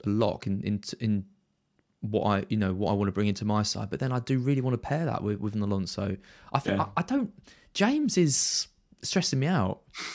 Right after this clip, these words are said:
Speaker 2: Yeah.
Speaker 1: I just, I, I, I think he's gonna see too much rotation. I don't think I'm gonna go
Speaker 2: Do you
Speaker 1: there.
Speaker 2: reckon? I mean, we, knowing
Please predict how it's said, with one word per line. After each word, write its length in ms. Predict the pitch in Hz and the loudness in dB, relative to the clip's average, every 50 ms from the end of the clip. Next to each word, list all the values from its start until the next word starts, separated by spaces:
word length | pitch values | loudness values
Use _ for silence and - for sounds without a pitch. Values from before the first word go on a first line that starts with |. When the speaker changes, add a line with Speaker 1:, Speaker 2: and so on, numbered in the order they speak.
| - - - - _ _ _ _ _ _ _ _ - | -12 -16 -18 -20 _ _ _ _ _ _ _ _ 2
Speaker 2:
Yeah. 260 | - 104 101 101 - - | 4 4 4 2 0 0
Speaker 1:
I 120 | - 202 - | 0 0 2
just, 340 | 320 339 - - - - | 4 2 2 0 -2 0
I, 140 | - 175 214 - - - - - | 2 2 2 0 -4 -10 -4 -2
I, 140 | - 240 247 - - - | -2 -2 -2 0 2 2
I 100 | 247 277 | 2 2
think 240 | - 415 370 - | 2 0 2 4
he's 140 | - 240 214 | 4 2 4
gonna 180 | - 208 185 165 | 4 2 2 2
see 280 | - - 180 160 143 | 4 4 4 2 2
too 240 | 131 - - 151 160 | 2 2 0 2 2
much 240 | 170 190 - - - | 0 -2 -4 -2 -2
rotation. 600 | 101 98 - - 92 92 101 - 98 98 120 - - _ _ _ _ _ - | -2 0 0 -2 -4 -4 -4 -4 -4 -4 -4 -6 -10 _ _ _ _ _ 0
I 80 | - | 2
don't 120 | 180 233 226 | 2 2 2
think 160 | - 202 170 | 0 0 0
I'm 80 | 143 123 | 2 0
gonna 120 | 113 107 107 | 2 2 0
go 120 | - - | 0 0
Speaker 2:
Do 40 | 92 | 2
you 40 | - | 2
Speaker 1:
there. 80 | - - | 2 2
Speaker 2:
reckon? 320 | 107 107 101 104 101 - - - - _ _ _ _ - | 2 2 2 0 0 -4 -8 -16 -20 _ _ _ _ 4
I 60 | 127 | 8
mean, 280 | 135 135 135 135 135 120 | 8 8 8 8 6 6
we, 140 | 139 131 - | 4 4 6
knowing 600 | 143 143 147 147 147 147 143 135 127 120 - | 8 10 10 12 12 10 8 6 2 -2 -4